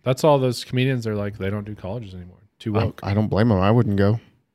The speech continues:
Speaker 2: They
Speaker 1: Can't say shit.
Speaker 2: Well, TikTok's shown us that, right? Like,
Speaker 1: Mm.
Speaker 2: uh, did you see the multicultural center girl where she was like, "There's too many whites in
Speaker 1: Yeah,
Speaker 2: here"?
Speaker 1: yeah.
Speaker 2: You're like,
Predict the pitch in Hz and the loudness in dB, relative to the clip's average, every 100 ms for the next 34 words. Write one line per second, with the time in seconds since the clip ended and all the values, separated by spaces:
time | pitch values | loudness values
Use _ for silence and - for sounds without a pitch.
0 | _ _ _ _ _ - 127 113 - 95 | _ _ _ _ _ 4 4 4 -2 -8
1 | 101 - 113 110 - _ 113 107 - 147 | -8 -6 -6 -6 -10 _ 0 2 4 2
2 | - 110 - 117 104 98 - 117 117 92 | 4 2 4 2 2 0 0 2 4 4
3 | 101 95 95 95 - 127 117 92 90 85 | 2 2 0 -2 -4 2 4 4 2 0
4 | 60 - - 113 110 110 110 127 104 104 | -4 -8 -10 0 6 6 8 6 6 4
5 | 104 110 113 - 113 - 113 117 110 - | 2 2 -2 -4 -4 0 2 2 2 -4
6 | - - - 113 117 113 110 104 - 113 | -8 -4 0 2 4 4 2 -2 0 6
7 | 113 117 117 113 117 - 113 - 117 107 | 6 6 4 2 -2 -2 0 2 2 4
8 | 113 104 120 - 190 180 165 135 127 120 | 4 6 2 4 4 6 6 6 6 4
9 | 135 113 139 131 98 - - _ 127 117 | 4 4 4 4 2 -2 -10 _ -4 2
10 | 113 107 | 6 6